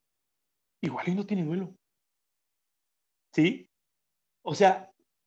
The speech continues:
¿qué estás queriendo decir, Israel? Que hay personas que, aunque parecen lo más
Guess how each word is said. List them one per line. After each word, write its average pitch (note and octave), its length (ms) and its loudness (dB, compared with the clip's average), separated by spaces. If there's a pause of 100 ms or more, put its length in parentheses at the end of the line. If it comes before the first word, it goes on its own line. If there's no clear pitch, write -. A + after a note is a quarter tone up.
(140)
¿qué F#3 100 4
estás A3 240 2
queriendo A3 260 6
decir, A3 200 6
Israel? F3+ 460 4
Que F3 160 4
hay - 140 6
personas G#3+ 400 -2
que, E3+ 320 -4
aunque E3 320 -2
parecen F#3+ 600 2
lo E3+ 80 0
más F#3+ 400 -6